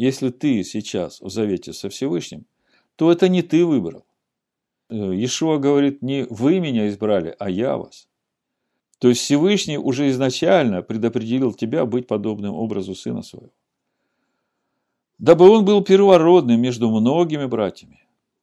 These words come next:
А дальше написано: "А кого он предопределил, тех и призвал. А кого призвал, тех и оправдал.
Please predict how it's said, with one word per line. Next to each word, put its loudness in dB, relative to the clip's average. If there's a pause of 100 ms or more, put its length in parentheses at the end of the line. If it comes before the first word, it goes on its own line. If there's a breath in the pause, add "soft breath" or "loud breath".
(120)
А -14
дальше -4
написано: -10 (100)
"А -4
кого -2
он 2
предопределил, -6 (680)
тех 2
и 2
призвал. -6 (880)
А 0
кого 2
призвал, -2 (580)
тех -8
и -8
оправдал. -18